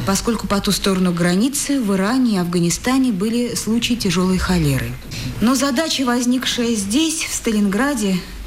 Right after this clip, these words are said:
не похожа на все, что делалось прежде. Товарищи, задача просто неслыханная, небывалая. Заключается она в том, что мы должны организовать сложное микробиологическое производство в осажденном городе.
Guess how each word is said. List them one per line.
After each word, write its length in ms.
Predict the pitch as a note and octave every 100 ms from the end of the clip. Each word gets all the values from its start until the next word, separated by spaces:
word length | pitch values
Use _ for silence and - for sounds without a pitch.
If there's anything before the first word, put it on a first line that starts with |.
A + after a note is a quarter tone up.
| -
не 180 | F3+ A#3
похожа 480 | A#3 A3 - C#4+ C4+
на 160 | A3 F#3+
все, 260 | - B3+
что 200 | B3+ G#3
делалось 440 | E3 F#3 F3+ F#3+ -
прежде. 520 | E3 D#3 D3 - C#3 C#3 - - -
Товарищи, 440 | A#3+ A#3 G3+ -
задача 420 | F3+ G#3+ C4+ C#4+
просто 320 | - A3 - G3
неслыханная, 760 | G3+ F3+ F3 - E3 D#3+ D#3+ E3 D3+ F3 - -
небывалая. 720 | G3 A3+ A#3 F#3+ F3+ C#3+ C3+ C3 - - -
Заключается 720 | G3+ C4 C#4 F4 F4 - C#4+
она 200 | C4+ B3
в 120 | B3
том, 360 | - E4 F4+ F4 D#4 A#3
что 200 | - B3+
мы 180 | B3+ F4
должны 400 | C4 B3 A3+ C#4
организовать 760 | D4+ A#3 A#3 A3+ A3+ B3 C4+ C4
сложное 720 | - B3+ C4+ A#3 E3+ F#3 F#3
микробиологическое 1080 | G#3 G#3 G3 G3+ G3+ G#3+ G3+ F#3+ F3 F#3+ F3
производство 840 | F3+ E3+ E3 G#3+ D#4 - G#3 F#3+ - - - - F3+
в 80 |
осажденном 960 | A#3 A3 G3 E3+ E3+ A#3+ A3+ A3+ A3 D3+
городе. 420 | D#3 C#3+ C3+ D3